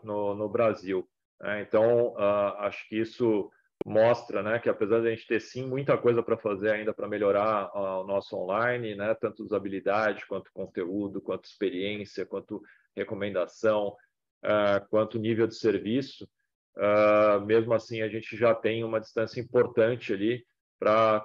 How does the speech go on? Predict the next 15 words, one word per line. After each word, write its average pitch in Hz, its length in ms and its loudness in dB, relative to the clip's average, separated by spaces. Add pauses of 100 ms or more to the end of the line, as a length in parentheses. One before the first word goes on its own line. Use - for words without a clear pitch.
qualquer 120 420 2
outro 135 340 -2
player, 113 520 0 (260)
né, 107 140 -6
que 113 160 -12
vende 104 320 -6
moda 101 320 2
online, 98 520 -2
né, 107 220 -4
e 131 100 -4
mesmo 127 320 0
tendo 131 220 -4
um 120 60 -8
sortimento 117 680 -6
também 110 480 0